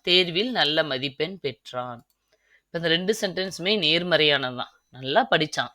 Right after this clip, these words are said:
அதுவும் ஒரு பாசிட்டிவானது தான். "அதனால்" அப்படிங்கிற ஒரு வார்த்தையை போட்டு நான் இந்த ரெண்டு சென்டென்ஸையும் மெர்ஜ் பண்ணியிருக்கேன், ஓகேவா, இணைச்சிருக்கேன். "கண்ணன் நன்றாக படித்தான், கண்ணன் தேர்வில் நல்ல மதிப்பெண் பெற்றான்",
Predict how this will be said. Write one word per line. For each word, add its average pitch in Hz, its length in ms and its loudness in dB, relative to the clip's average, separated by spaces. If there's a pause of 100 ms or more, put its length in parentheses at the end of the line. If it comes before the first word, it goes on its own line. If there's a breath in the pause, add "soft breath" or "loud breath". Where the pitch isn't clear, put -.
(680 soft breath)
அதுவும் 185 300 0
ஒரு 185 100 0
பாசிட்டிவானது 139 760 -2
தான். 120 180 -14 (840)
"அதனால்" 170 720 6
அப்படிங்கிற 160 380 0
ஒரு 147 180 4
வார்த்தையை 151 520 2
போட்டு 135 360 -6 (400)
நான் 170 180 -4
இந்த 151 120 -2
ரெண்டு 175 340 -2
சென்டென்ஸையும் 160 640 -6 (760)
மெர்ஜ் 196 320 0
பண்ணியிருக்கேன், 127 580 -4
ஓகேவா, 147 380 0
இணைச்சிருக்கேன். 175 680 -2 (920)
"கண்ணன் 208 400 4
நன்றாக 170 420 6
படித்தான், 139 520 -2 (180)
கண்ணன் 196 420 2
தேர்வில் 165 400 2
நல்ல 151 260 4
மதிப்பெண் 147 460 -4
பெற்றான்", 135 460 -4